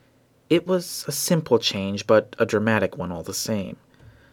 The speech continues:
Something about the presence of the fence made the yard seem much smaller than I had remembered it,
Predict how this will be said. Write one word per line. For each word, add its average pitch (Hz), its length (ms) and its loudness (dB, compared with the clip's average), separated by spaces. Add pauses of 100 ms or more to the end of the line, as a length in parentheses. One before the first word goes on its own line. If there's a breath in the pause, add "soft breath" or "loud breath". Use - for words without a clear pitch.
(320 soft breath)
Something 190 400 2
about 139 220 8
the 120 80 6
presence 117 460 4
of 113 80 -4
the 113 80 2
fence - 500 0
made 120 220 2
the 117 100 2
yard 110 320 8
seem 110 320 -2
much 107 260 -2
smaller 139 380 4
than 98 160 -2
I 95 60 -2
had 101 100 0
remembered 110 400 0
it, 98 200 -4